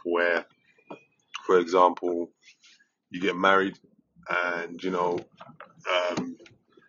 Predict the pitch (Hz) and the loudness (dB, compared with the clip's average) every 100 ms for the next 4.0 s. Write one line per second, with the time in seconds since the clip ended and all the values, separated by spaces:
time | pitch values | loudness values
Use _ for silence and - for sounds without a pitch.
0 | _ - - - - - - - 95 95 | _ -12 -8 -8 -10 -18 -4 4 6 6
1 | 92 90 87 92 90 - - _ 101 92 | 2 -6 -2 0 -2 -6 -20 _ -6 -2
2 | 90 87 87 - _ - 110 98 87 - | 0 0 -2 -10 _ -4 0 2 0 4
3 | 104 101 98 92 92 90 92 90 90 87 | 6 6 2 0 0 2 2 4 2 0